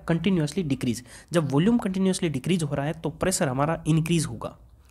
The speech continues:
तो इसी को हम क्या बोलते हैं, कंप्रेशन। तो पिस्टन हमारा जब बॉटम डेड सेंटर से टॉप डेड सेंटर की तरफ जाएगा तो इसे हम बोलते हैं कंप्रेशन स्ट्रोक। तो यहाँ पे आपको दोनों समझ में आ गए होंगे, कंप्रेशन स्ट्रोक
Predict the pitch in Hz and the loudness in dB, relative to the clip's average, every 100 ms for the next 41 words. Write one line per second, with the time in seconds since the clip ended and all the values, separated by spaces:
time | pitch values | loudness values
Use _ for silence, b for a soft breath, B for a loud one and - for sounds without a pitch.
0 | b b b 131 196 226 208 175 180 165 | b b b -4 0 2 2 2 0 0
1 | 160 185 190 160 151 151 - - B B | 0 -2 -2 0 0 0 -4 -10 B B
2 | - 123 226 226 156 156 175 170 165 - | -12 -4 -2 -2 0 2 2 0 -4 -16
3 | - 170 180 214 185 170 - 143 185 185 | -6 -2 0 2 2 2 0 0 0 0
4 | 156 175 185 175 170 156 147 156 156 143 | -2 0 2 2 0 -2 -2 -2 -2 -2
5 | 139 127 170 160 147 B B B - 196 | -2 2 2 2 -4 B B B -4 0
6 | 190 165 143 127 175 185 - 180 185 196 | 0 0 0 -2 -2 -8 -2 -2 0 -4
7 | 196 190 - 151 - 113 95 - - - | -2 -6 -4 -4 -4 -6 -8 -14 -20 -20
8 | - - B B - 151 240 311 233 - | -20 -20 B B 0 4 4 4 2 2
9 | 208 170 208 202 170 165 143 135 143 139 | 0 2 0 0 -4 -2 -2 0 -2 -2
10 | 143 160 B B - 160 208 220 226 220 | -4 -8 B B -2 0 0 0 -2 -2
11 | 226 226 | -4 -6